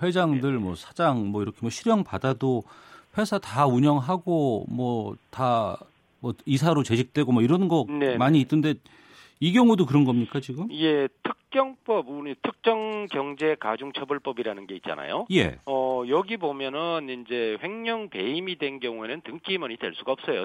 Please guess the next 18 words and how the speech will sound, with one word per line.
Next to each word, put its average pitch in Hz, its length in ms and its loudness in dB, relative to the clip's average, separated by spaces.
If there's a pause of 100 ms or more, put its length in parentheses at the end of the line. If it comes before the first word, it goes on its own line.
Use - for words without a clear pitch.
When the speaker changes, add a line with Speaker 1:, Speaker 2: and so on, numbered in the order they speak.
Speaker 2:
최종 123 260 -10
선고가 139 340 -6
나면. 92 640 -8
Speaker 1:
네. 104 400 -2 (260)
Speaker 2:
그런데 165 540 -2
거기에 165 320 -6
이제 139 180 -8
조항이 160 800 -4 (160)
미묘한 214 540 -10
게 170 100 -4
하나 127 180 -4
있어요. 90 600 -4 (360)
그게 165 120 -4
뭔가 151 340 0
하면은, 156 400 -6 (480)
어, 131 580 -4 (380)
이런 202 400 -4
그, 165 440 -2